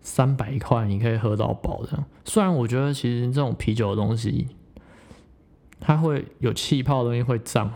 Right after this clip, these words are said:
我觉得了不起你喝个六罐就已经很了不起了。所以除非能喝超过六罐，不然那种五百啊、六百之类的那种喝到饱，我觉得其实都不太划算。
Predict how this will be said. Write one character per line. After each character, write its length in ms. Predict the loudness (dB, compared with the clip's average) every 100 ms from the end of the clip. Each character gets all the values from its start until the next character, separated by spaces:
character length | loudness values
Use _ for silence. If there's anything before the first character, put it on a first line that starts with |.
| -2
我 100 | 0
觉 100 | 2
得 100 | 2
了 140 | 2 0
不 80 |
起 180 | -2 0
你 120 | 0
喝 120 | 2 2
个 260 | 2 0
六 360 | 0 0 2 0
罐 280 | 0 0 0 -10 -20 -20 -20 -20 -14 -12
就 180 | 0 2
已 20 |
经 160 | 2 2
很 80 | 2
了 160 | 0
不 80 | 0
起 220 | -2 -2
了。 100 | -4 -6 -18 -20 -20 -20 -20 -20 -2
所 140 | 0
以 40 |
除 160 | 2 0
非 200 | 2 2
能 200 | 2 2
喝 160 | 2 0
超 160 | 0
过 140 | 0 2
六 180 | 2 0
罐， 200 | 0 -2 -4 -10 -20 -20 -20 -20 -20 -20 -20 -20 -14 0
不 80 | 0
然 120 | 2
那 120 | 0
种 260 | 0 0 0
五 300 | 0 0 0
百 280 | -2 0 -2
啊、 220 | -2 0
六 220 | 2 0
百 180 | -2 -6 -4
之 120 | -2
类 200 | 0 0
的 100 | 0
那 100 | 0
种 80 | 0
喝 180 | 0 2
到 160 | 0
饱， 140 | 0 -2
我 140 | -2
觉 100 | 0
得 80 | -2
其 160 | -2 -2
实 60 |
都 100 | 0
不 100 | 0
太 140 | 0 0
划 240 | -4 -4
算。 200 | -2